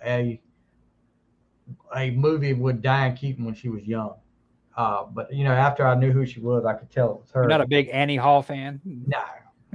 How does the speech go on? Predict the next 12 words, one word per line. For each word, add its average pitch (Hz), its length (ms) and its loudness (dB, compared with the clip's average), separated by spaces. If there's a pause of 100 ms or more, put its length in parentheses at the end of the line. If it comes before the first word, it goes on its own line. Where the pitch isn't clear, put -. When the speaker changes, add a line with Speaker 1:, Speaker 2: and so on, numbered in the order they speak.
(120)
Speaker 1:
I'm 170 100 0
not 165 180 6
a 117 80 0
big 131 220 4
Wood-, 123 180 2
I'm 170 140 4
not 147 160 6
a 110 60 -4
big 131 320 2
Woody 117 320 0
Allen 113 360 -2
fan, 104 400 -10